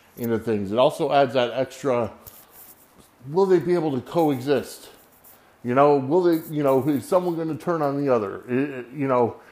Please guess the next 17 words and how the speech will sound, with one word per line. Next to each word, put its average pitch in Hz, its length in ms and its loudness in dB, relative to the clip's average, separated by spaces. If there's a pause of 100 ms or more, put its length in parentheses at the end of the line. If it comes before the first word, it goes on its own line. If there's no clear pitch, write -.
(140)
is 123 140 -8
one 160 160 2
of 170 40 2
them 170 80 -2
gonna 160 160 -4
cost 147 400 0 (220)
the 139 140 -4
other 127 360 -2
the 113 140 -8
match 113 420 -8
or, 110 200 -2
or 110 260 0 (320)
to - 80 -8
be 143 140 0
eliminated? 131 680 0 (360)
Because 131 320 2
if, 139 160 0